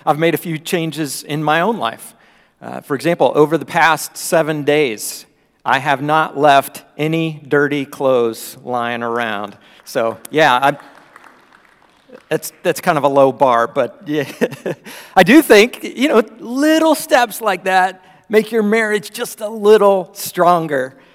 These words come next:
And I really have appreciated this family series. And, uh, I've especially looked forward to this morning's sermon. Uh, today we're gonna talk about parenting.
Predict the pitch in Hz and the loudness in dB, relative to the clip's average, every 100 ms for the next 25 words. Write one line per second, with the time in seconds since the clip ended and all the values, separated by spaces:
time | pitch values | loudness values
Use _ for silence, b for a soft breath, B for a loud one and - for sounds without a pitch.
0 | b b - 160 160 185 180 175 190 196 | b b -4 -2 -2 0 2 4 4 4
1 | 185 165 170 156 143 180 151 160 143 135 | 4 0 0 0 0 -4 -2 -2 -2 -2
2 | 123 131 - 151 135 131 123 - 135 117 | -6 -10 -8 -8 -8 -6 -8 -10 -10 -8
3 | 117 120 - - _ _ - 139 135 127 | -8 -10 -16 -20 _ _ -10 -4 -4 -2
4 | 123 120 143 156 147 - 180 170 156 147 | -2 -2 0 -2 -4 -2 -2 -2 -2 -2
5 | - 147 143 151 127 123 139 147 151 123 | -2 -2 0 -2 -6 -8 -4 -2 -2 -4
6 | - - 131 117 117 b b b b 143 | -10 -6 -6 -6 -12 b b b b -4
7 | - 185 240 220 226 196 - 185 202 175 | 0 6 8 8 6 4 6 6 6 4
8 | 147 - - 165 156 131 - 131 | 4 -2 -4 0 0 -2 -8 -12